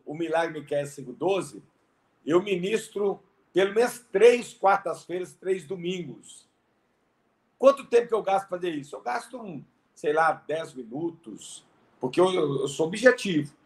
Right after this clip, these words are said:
Eu fico, porque se você for pregar muito ali, aí você vai gastar muito tempo. Mas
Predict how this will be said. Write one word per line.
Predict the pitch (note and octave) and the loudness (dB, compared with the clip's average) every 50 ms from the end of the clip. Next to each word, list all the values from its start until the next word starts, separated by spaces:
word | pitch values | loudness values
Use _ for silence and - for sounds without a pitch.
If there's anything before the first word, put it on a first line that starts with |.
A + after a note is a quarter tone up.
| _ _ _ | _ _ _
Eu | A#2 | -20
fico, | A#2 - G3 A3 - - A#3+ G3 C#3 - - - _ | -14 -10 -10 -8 -2 2 4 4 4 2 -2 -10 _
porque | _ _ - E3+ E3 | _ _ 2 2 2
se | E3+ | 4
você | - G#3+ A3 A3 | 4 2 4 6
for | A3 A#3 A#3+ | 4 4 4
pregar | A#3 A3 G3 F3 D#3+ E3 D#3+ C#3 C3+ | 4 4 2 2 2 0 -4 -4 -4
muito | D3+ E3+ D#3+ - D3 | -8 -10 -10 -10 -12
ali, | B2+ A#2+ C#3+ - - G#3+ G3+ - _ _ _ _ _ _ - | -12 -10 -10 -10 -10 -12 -14 -14 _ _ _ _ _ _ -8
aí | G#2+ A#2+ D3 E3 - | -6 -4 -4 -6 -8
você | - - G#3 | -10 -12 -8
vai | - G#3 G#3 - - _ _ | -6 -6 -6 -6 -8 _ _
gastar | F3+ F3+ - - F3+ | -8 -8 -6 -6 -6
muito | F#3 F#3+ - | -6 -6 -8
tempo. | - F#3 E3+ C#3 | -10 -10 -8 -4
Mas | D#3+ E3 D#3+ D3+ - | -4 -4 -4 -6 -10